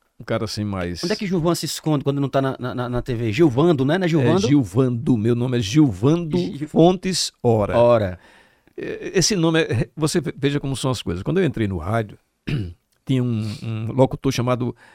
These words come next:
Speaker 1: é, Raimundo, Raimundo Almeida. Ele era policial, era policial civil. E Raimundo chegou e disse pra mim bem assim, "Gilvando, vamos mudar seu nome?" Eu disse, "Mas, Raimundo,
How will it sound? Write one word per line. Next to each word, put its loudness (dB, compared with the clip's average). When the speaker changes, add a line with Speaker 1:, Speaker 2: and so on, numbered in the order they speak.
Speaker 1:
é, -4
Raimundo, -2
Raimundo -2
Almeida. 4
Ele -4
era 0
policial, 0
era -4
policial -2
civil. -2
E 2
Raimundo 2
chegou -2
e -2
disse -8
pra -2
mim -4
bem -4
assim, -6
"Gilvando, -6
vamos -2
mudar 0
seu -2
nome?" -2
Eu -8
disse, -14
"Mas, -10
Raimundo, -10